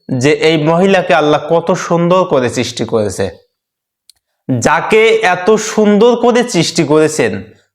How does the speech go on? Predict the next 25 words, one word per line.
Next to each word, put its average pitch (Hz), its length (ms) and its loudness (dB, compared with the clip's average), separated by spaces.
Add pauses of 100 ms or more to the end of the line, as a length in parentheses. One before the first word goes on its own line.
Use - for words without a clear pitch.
(140)
যদি 180 420 2
এই 214 340 0 (680)
একজন 180 540 0
সাধারণ 147 640 -2
একজন 156 300 0
মানুষ 123 720 -2 (420)
এত 170 220 -2
সুন্দর 196 640 2 (120)
চেহারার 151 420 2
অধিকারী 123 460 -2
হয়, 104 340 0
এত 139 260 -2
সুন্দর 143 580 -2
দেখতে 107 280 -8
হয়, 98 240 -4 (420)
তাহলে 185 360 0
যে 175 240 0
সৃষ্টি - 360 -2
করেছে 202 560 -2 (300)
সে 143 680 -2
না 127 180 0
জানি 131 280 -2
দেখতে 127 380 -4
কত 120 220 -4
সুন্দর। 127 440 -4